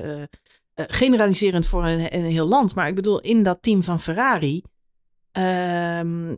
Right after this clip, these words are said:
hè, we hebben het vaak over personeel van andere teams overnemen, eh, cultuur creëren. Red Bull, strategisch zitten die er echt bovenop.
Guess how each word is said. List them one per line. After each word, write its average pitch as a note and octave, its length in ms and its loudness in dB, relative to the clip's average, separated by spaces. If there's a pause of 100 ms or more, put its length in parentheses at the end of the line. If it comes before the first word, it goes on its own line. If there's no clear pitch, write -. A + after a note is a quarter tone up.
(180)
hè, G3+ 160 0
we B3+ 60 0
hebben G#3 100 2
het F#3 120 -2
vaak G#3+ 320 -2
over E3+ 260 -2
personeel F3+ 500 0
van E3+ 160 -4
andere F3 280 -2
teams D#3+ 320 -2
overnemen, G#3+ 840 0
eh, G2+ 600 -6 (100)
cultuur G#3+ 540 0
creëren. G3+ 640 -2 (340)
Red A3+ 300 0
Bull, E3+ 300 2 (280)
strategisch G3 720 0
zitten F3+ 260 0
die E3+ 300 -6
er C#3+ 240 -4
echt D3+ 420 -6
bovenop. D#3+ 580 0